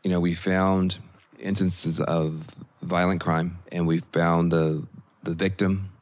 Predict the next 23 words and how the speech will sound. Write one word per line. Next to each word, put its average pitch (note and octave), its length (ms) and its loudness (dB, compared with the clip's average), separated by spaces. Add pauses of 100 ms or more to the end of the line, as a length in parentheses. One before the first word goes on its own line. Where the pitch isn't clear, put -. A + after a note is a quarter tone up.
the - 80 -6
person F2 300 0
who - 0 -
had D#2+ 100 0
been E2 160 0
hurt, F2+ 340 0
or F2 100 2
the, E2 180 -2
or F#2+ 220 4
often F2+ 280 2
the E2+ 60 2
surviving E2+ 640 2
family F#2+ 320 2
member. D#2+ 420 0 (100)
And F2+ 160 -2
we F2+ 80 2
found F2 300 2
the E2+ 40 2
person E2+ 440 0
who E2+ 580 2
had E2 240 -2
done E2+ 380 2
wrong. F2 480 0